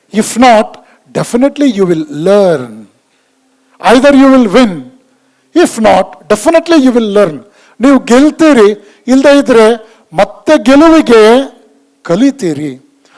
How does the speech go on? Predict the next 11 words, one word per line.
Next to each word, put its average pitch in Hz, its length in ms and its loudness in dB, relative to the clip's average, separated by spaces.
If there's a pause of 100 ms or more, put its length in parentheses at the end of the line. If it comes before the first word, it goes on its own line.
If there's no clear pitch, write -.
(120)
ಆ 202 120 2
ಕಲಿಕೆ 262 720 0 (180)
ನಿಮ್ಮನ್ನ 214 300 -2
ಗೆಲುವಿನ 254 420 0
ಕಡೆ 240 220 -2
ಕರ್ಕೊಂಡೇ 262 680 0
ಹೋಗುತ್ತೆ. 190 720 -2 (200)
ಈ 220 100 -2
ಮಾತಿನ 247 460 0
ಮುಂದುವರೆದ 262 500 2
ಭಾಗ 202 300 0